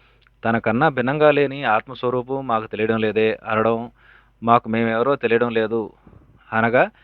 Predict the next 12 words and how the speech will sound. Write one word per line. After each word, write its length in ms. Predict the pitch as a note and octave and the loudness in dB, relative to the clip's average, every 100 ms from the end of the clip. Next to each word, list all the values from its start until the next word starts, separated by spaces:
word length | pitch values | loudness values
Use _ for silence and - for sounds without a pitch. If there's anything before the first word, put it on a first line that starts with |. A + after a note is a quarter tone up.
| _ _ _ _ _ | _ _ _ _ _
మమ్ము 520 | A#2 A#2+ D3+ E3+ D#3+ - | 0 0 0 -2 -4 -6
మేము 280 | A#2+ B2+ A2+ | -2 0 0
ఎరుగము 460 | G#2+ A#2+ B2 C3 | -2 0 0 -2
అన్నట్లుంది 480 | G#2+ A2 - A2 A#2+ | -8 -10 -8 -4 -2
అన్నారు 260 | G#2+ A2+ G2+ | -2 -4 -2
భగవాన్. 360 | G2+ G2 F#2+ _ _ _ _ _ _ _ - | -2 0 -2 _ _ _ _ _ _ _ -10
అంటే 460 | G#2+ B2 B2+ C#3 | 0 4 4 2
శ్రవణ 380 | - A2 A2 C3 | -4 -4 -2 0
మరణాదుల 460 | D3 C#3 C#3 C3+ C3 | -4 -4 -2 -2 -2
వల్ల 440 | B2 B2+ C3 C3+ - | -4 -2 -2 -2 -6
పరిపక్వ 520 | G#2+ A#2+ - - C#3+ | -6 -2 -2 -2 -4
చిత్తులై 680 | A#2 A2+ - A2+ A2+ B2+ | -4 -8 -8 0 0 0